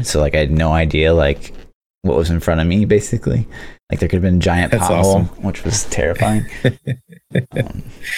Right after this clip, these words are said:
Speaker 1: but it was insane. It was absolutely insane.
Speaker 2: That's cool, man.
Speaker 1: Yeah.
Speaker 2: Oh, I'm glad you had a,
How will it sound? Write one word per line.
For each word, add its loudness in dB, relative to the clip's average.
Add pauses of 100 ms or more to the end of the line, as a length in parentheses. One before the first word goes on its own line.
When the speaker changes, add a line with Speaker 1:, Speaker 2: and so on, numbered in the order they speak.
(140)
Speaker 1:
but 0 (140)
it 0
was 0
insane. 0 (220)
It -4
was -2
absolutely -2
insane. -4 (720)
Speaker 2:
That's 0
cool, 4
man. 2
Speaker 1:
Yeah. 6
Speaker 2:
Oh, 4
I'm 4
glad 4
you 4
had 4
a, 2